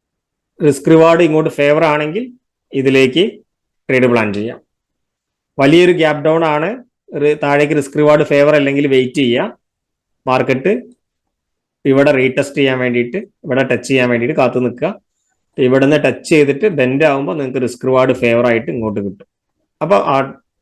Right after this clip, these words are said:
ട്രേഡ് നിങ്ങൾക്ക് പരിഗണിക്കാവുന്നതാണ്. ഈ ഒരു നാല് സിനാരിയോ, ഈ,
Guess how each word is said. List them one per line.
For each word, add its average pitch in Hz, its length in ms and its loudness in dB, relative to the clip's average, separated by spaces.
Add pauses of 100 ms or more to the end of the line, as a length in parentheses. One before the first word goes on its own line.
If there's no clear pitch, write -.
(120)
ട്രേഡ് 123 160 2
നിങ്ങൾക്ക് 123 260 -2
പരിഗണിക്കാവുന്നതാണ്. 98 680 -4 (1600)
ഈ 165 140 4
ഒരു 190 60 4
നാല് 196 300 4
സിനാരിയോ, 170 500 -2
ഈ, 170 280 -4